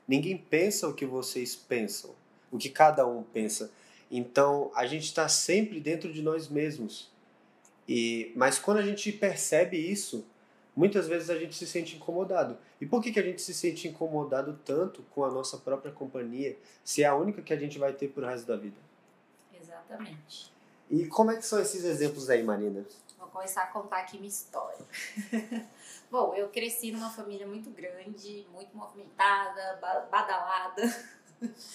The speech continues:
Speaker 2: E a minha casa sempre foi um espaço de receber as pessoas. Meus pais sempre gostaram de, de ter os nossos amigos lá, nossos primos.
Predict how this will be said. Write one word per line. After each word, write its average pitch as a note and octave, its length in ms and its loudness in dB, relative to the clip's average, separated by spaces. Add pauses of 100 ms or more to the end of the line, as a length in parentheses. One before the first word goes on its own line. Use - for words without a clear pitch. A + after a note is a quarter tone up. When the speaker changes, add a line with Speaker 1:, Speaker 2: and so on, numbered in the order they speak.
(380)
Speaker 2:
E A3+ 160 -2
a A3 100 -2
minha A#3 160 -4
casa A3+ 240 0
sempre B3 240 -6
foi B3 220 -2
um A#3+ 280 -6
espaço - 520 -2
de G3+ 100 -14
receber G3+ 640 -8
as F#3+ 100 -12
pessoas. E3 760 -10
Meus E3 160 -16
pais F3 200 -10
sempre - 280 -12
gostaram F3+ 760 -6
de, F3 100 -20 (400)
de - 140 -18
ter G3+ 220 0
os F#3+ 40 -14
nossos F#3+ 280 -8
amigos F#3 380 -10
lá, F#3 360 -4
nossos F#3+ 260 -14
primos. F#3 640 -12